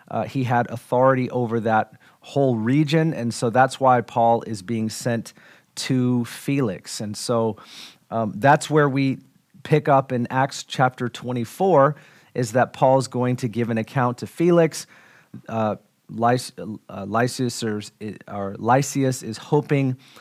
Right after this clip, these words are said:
uh, that Felix will decide the case because he doesn't want to. We read that Felix <laughs> doesn't want to either because it's a dispute among Jewish law, and that's really what we read about before we jump into Acts twenty-four, is there was a letter sent to Felix.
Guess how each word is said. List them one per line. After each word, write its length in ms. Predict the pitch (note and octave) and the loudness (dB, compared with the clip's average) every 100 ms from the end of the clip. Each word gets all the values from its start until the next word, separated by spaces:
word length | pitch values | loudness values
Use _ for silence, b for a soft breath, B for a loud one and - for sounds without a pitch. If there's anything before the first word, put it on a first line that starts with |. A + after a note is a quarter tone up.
| B B | B B
uh, 240 | A2 A2+ - | -4 -2 -2
that 420 | G2+ A2+ G#2+ - | -2 0 0 -4
Felix 480 | - C3 B2+ B2 - | -8 -4 -2 -2 -4
will 120 | A#2 | -6
decide 460 | G#2 G#2+ - B2 A#2 | -4 -4 2 2 2
the 80 | A2+ | -2
case 320 | E3+ F#3+ F#3 | 0 0 0
because 300 | - - A#2+ | -6 -6 -2
he 100 | B2+ | -2
doesn't 260 | A2+ G#2+ | -2 -4
want 240 | F#2 C3+ C3+ | 0 0 0
to. 280 | C#3 C3 B2+ B B B - | 0 0 -2 B B B -12
We 120 | G#2 | -8
read 260 | G2 A#2+ G#2 | -2 -2 -2
that 100 | - | -2
Felix 400 | E3+ F3+ E3 - | 2 4 2 2
<laughs> 60 | |
doesn't 200 | C#3 C3 | 0 2
want 180 | C3 C3+ | 0 0
to 160 | - B2+ - | 0 -2 0
either 320 | D#3+ D#3 D3 | 0 2 0
because 520 | B2 - B2 A2 - - | -2 -2 -2 -2 -6 -14
it's 340 | G#2 - - | -12 -12 -12
a 80 | A#2 | -10
dispute 520 | G#2+ A2+ - - B2 | -8 -8 -8 -4 -2
among 280 | A2+ A2+ A2 | -2 -2 -2
Jewish 360 | G#2 A2+ G#2+ - | -2 -4 -4 0
law, 220 | B2 B2 | 4 4
and 100 | A2 | 4
that's 220 | C3+ - | 0 0
really 440 | A#2+ C#3+ B2+ A2+ A2 B B B B | -2 0 2 -2 -4 B B B B
what 300 | - C3+ B2 | 2 4 4
we 140 | B2+ B2+ | 0 -2
read 240 | A#2 C3 | 0 0
about 400 | A#2+ A2 G#2+ A2 | 2 4 4 2
before 480 | B2 A#2+ - D3+ D3+ | -4 -4 0 2 4
we 100 | C#3 | 2
jump 280 | A#2+ B2 A#2+ | 0 0 0
into 120 | A#2 | 0
Acts 220 | A2+ - | 0 -2
twenty-four, 560 | - A#2+ A2 - B2+ A2 | -6 -4 -4 -2 0 0
is 120 | G2+ | 0
there 120 | A#2+ | 0
was 160 | A#2 A2 | 0 0
a 60 | |
letter 340 | A2 A#2+ C3+ C#3 | 2 4 4 2
sent 360 | - B2+ A2+ | 0 -2 -2
to 100 | - | -6
Felix. 480 | A#2+ G#2+ G#2+ G#2 - | -8 -6 -4 -6 -10